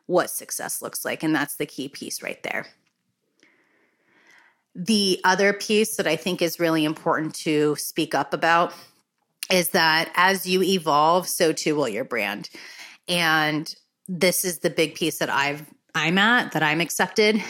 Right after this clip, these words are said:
is, like, when I first started, I was doing so much about Kundalini yoga. And honestly, I had no idea what the hell I was doing.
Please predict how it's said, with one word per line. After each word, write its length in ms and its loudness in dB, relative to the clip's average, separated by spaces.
is, 240 -4
like, 180 -4
when 120 0
I 100 2
first 240 -2
started, 300 4
I 20 2
was 140 0
doing 180 0
so 160 -2
much 180 -2
about 220 -4
Kundalini 460 -2
yoga. 640 2
And 580 2
honestly, 680 0
I 280 6
had 340 4
no 260 2
idea 400 2
what 200 -2
the 100 -2
hell 180 0
I 140 -2
was 200 -4
doing. 440 2